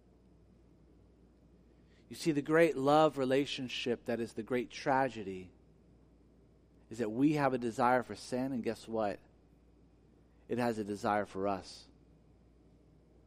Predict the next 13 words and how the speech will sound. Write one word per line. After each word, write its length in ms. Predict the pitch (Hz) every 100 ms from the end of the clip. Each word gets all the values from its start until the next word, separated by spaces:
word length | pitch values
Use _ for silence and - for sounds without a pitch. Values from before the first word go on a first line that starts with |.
| - - -
We 180 | - 123
long 460 | 123 123 123 127 131
for 200 | - 113
it, 300 | 110 139 - - - - - _ _ _ _ _ _ -
and 120 | 127
it 160 | 147 - - 120
longs 480 | 135 143 139 135 -
for 220 | 127 131
us. 380 | 139 123 - - - - - - - - - _ - - - - - - - - - - - -
That's 240 | 175 -
the 120 | -
cosmic 500 | - 180 180 175 165
battle. 380 | - 170 175 143